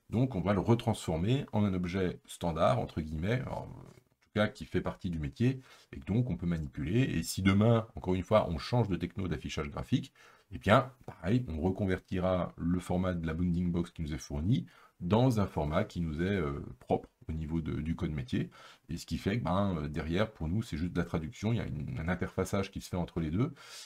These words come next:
mais, euh, notre code métier ne dépend pas de Pixie pour pouvoir fonctionner. On n'a pas besoin de se manipuler des Pixie pour rectangle, parce que le jour où on veut plus utiliser Pixie, ben, <laughs> c'est cuit. Voilà, voilà. Donc, notre bounding box, comment est-ce qu'on va faire ça ? On va lui dire,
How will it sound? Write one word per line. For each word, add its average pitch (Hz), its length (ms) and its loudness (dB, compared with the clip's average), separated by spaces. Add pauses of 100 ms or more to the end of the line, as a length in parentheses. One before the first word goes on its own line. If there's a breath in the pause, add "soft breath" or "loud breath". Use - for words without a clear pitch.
mais, 98 380 4
euh, 80 920 0 (180)
notre 87 420 0
code 95 180 2
métier 92 380 2
ne 107 300 6
dépend 104 300 4
pas 92 140 0
de - 40 -10
Pixie - 380 -6
pour 123 160 -8
pouvoir 90 280 -2
fonctionner. 87 400 -6
On - 20 -12
n'a - 80 -8
pas 80 140 -6
besoin 87 240 0
de 101 100 -2
se - 120 -10
manipuler 85 640 0
des 95 120 0
Pixie - 360 -6
pour - 140 -6
rectangle, 123 420 -2 (360 loud breath)
parce - 100 -20
que 82 80 -4
le 78 60 -2
jour 123 240 8
où 113 40 4
on 101 40 2
veut 92 120 0
plus 101 120 -2
utiliser 87 340 0
Pixie, - 380 -4
ben, 78 440 -2
<laughs> - 60 -20
c'est - 1120 -4
cuit. 330 200 2 (520 loud breath)
Voilà, 110 200 6
voilà. 90 180 8 (200)
Donc, 175 380 6 (1200)
notre 139 200 8
bounding 143 420 8
box, 117 280 6
comment 135 180 4
est-ce 127 100 4
qu'on 117 120 2
va 104 100 4
faire 92 220 -4
ça ? 78 340 -2
On 107 140 0
va 113 100 2
lui 104 160 0
dire, 135 460 4